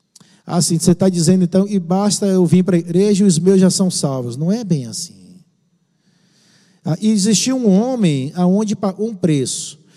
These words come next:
A família de Noé foi salva por Noé. A família de Ló, através da vida de Ló e da vi-, da vida de Abraão. A família de Raabe, através de Raabe. Mas aqui houve uma salvação física.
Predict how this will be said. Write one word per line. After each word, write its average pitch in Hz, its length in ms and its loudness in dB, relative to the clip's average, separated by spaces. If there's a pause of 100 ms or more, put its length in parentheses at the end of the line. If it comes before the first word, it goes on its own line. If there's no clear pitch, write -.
(120)
A 147 120 -2
família 190 340 6
de 196 140 2
Noé 190 320 2
foi 202 140 2
salva 185 300 -2
por 190 140 -6
Noé. 123 540 -6 (680)
A 156 120 -2
família 202 500 4
de 175 480 2 (640)
Ló, 202 520 4 (460)
através 180 420 6
da 185 120 4
vida 180 180 2
de 165 100 2
Ló 175 220 2
e 220 60 -2
da 208 100 -2
vi-, 202 220 0
da 180 180 -2
vida 170 180 -2
de 170 80 -4
Abraão. 151 380 -6
A 139 60 -6
família 220 340 -2
de 214 80 -6
Raabe, 190 460 0
através 202 360 -4
de 196 100 -4
Raabe. 131 680 -6 (320)
Mas 165 180 -2
aqui 185 160 -4
houve 196 260 2
uma 196 200 0
salvação 208 1000 -4 (160)
física. 113 880 -8